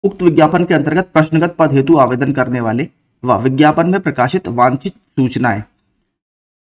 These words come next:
अनिवार्य अधिमानी अहर्ता धारित करने वाले अभ्यर्थियों को यह सूचित किया जाता है कि प्रश्नगत पद हेतु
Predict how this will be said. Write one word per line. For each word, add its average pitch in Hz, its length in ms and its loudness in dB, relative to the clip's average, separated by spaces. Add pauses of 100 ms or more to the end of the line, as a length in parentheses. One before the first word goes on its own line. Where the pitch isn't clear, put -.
(160)
अनिवार्य 147 560 2
अधिमानी 139 460 2
अहर्ता 131 380 -2 (300)
धारित 160 360 2
करने 139 220 2
वाले 135 260 2
अभ्यर्थियों 131 520 -2
को 151 120 2
यह 147 120 2
सूचित 139 360 -4
किया 131 200 2
जाता 120 220 -2
है 139 100 -2
कि 160 140 -2
प्रश्नगत 147 520 -2
पद 139 120 -2
हेतु 135 240 0